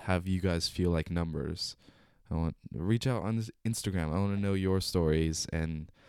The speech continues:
I'm super thankful that you guys are here with me on this journey and listening to what I have to create. And I can't wait to see where this goes. And I'm, I'm gonna try and keep going. I mean, I've been doing pretty well.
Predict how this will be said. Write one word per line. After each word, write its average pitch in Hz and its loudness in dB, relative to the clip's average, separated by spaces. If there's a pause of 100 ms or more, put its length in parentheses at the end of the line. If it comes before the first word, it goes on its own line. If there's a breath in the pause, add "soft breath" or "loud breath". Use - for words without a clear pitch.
(200 loud breath)
I'm 87 0
super 95 2
thankful 85 -2
that 76 0
you 80 -4
guys 80 0
are 80 2 (760)
here 95 4
with 90 4
me 90 0
on 85 0
this 80 -2
journey 80 2
and 80 -2
listening 82 -4
to 78 -2 (520 loud breath)
what 82 2
I 82 4
have 82 -2
to - -6
create. 82 0
And 80 -8
I 78 -8
can't 76 -8
wait 78 -6
to 80 0 (760 loud breath)
see 98 4 (280 loud breath)
where 90 8
this 92 4
goes. 101 6 (180)
And 82 0
I'm, 80 0
I'm 82 -2
gonna 90 2
try 110 2
and 104 2
keep 101 0
going. 98 6 (120)
I 87 -2
mean, 85 2
I've 80 0
been 85 0
doing 85 2
pretty 85 4
well. 85 6